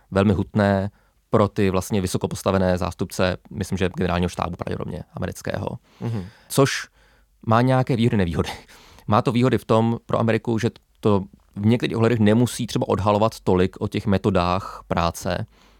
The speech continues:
Speaker 1: tedy jakým způsobem získávají ty informace, jaké přesně typy komunikace odposlouchávají a tak dále. Nebo samozřejmě to je nejcitlivější, jaké lidské zdroje třeba mají kde. Jo? Na druhé straně to může být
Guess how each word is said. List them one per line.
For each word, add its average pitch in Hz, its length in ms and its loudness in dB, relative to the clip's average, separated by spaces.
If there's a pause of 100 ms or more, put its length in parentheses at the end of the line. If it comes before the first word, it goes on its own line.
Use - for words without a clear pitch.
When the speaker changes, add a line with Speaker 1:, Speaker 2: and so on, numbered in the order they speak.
(140)
Speaker 1:
tedy 90 180 0
jakým 95 220 2
způsobem 98 380 0
získávají 90 400 -2
ty 95 40 -4
informace, 90 580 -4 (380)
jaké 95 340 0
přesně 95 320 -2
typy 98 200 -4
komunikace 90 500 -2
odposlouchávají 90 720 -4
a 90 40 -8
tak 92 160 -8
dále. 85 300 -6 (300)
Nebo 92 240 -2 (160)
samozřejmě 87 240 -4
to 92 80 -4
je 87 60 -4
nejcitlivější, 90 540 -4
jaké 90 220 0
lidské 90 260 -2
zdroje 90 240 -2
třeba 90 160 -4
mají 85 240 -6
kde. - 140 -10 (760)
Jo? 101 180 -4 (800)
Na 120 100 2
druhé 143 200 4
straně 123 260 2
to 120 60 0
může 123 120 2
být 117 160 2